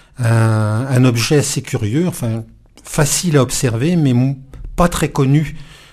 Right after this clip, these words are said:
des, des, des gens qui ne sont pas des observateurs réguliers.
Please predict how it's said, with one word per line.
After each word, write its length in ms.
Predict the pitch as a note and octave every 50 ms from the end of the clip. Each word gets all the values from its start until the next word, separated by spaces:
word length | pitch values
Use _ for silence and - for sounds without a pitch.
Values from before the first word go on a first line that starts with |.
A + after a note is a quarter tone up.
| - - _ -
des, 960 | A#2 G2+ A2+ A2+ A2+ A2 A2 A2 A2 G#2+ G#2+ G#2+ A2 G#2+ A2 A2 A2+ A2+ A2 G2+
des, 140 | G#2+ A2+ A2
des 200 | G#2 F#2+ A2+ G#2+
gens 180 | G2 A#2 A2+
qui 120 | - - -
ne 60 | -
sont 100 | - G2
pas 140 | - A#2 G#2+
des 180 | G2 F#2+ G2
observateurs 640 | G#2 - - A#2+ G2 G2 G2+ F#2+ - B2+ A#2+ A2+ A2
réguliers. 520 | - A2+ G#2 G2+ G2+ F#2+ F#2+ A#2 D3+ D#3+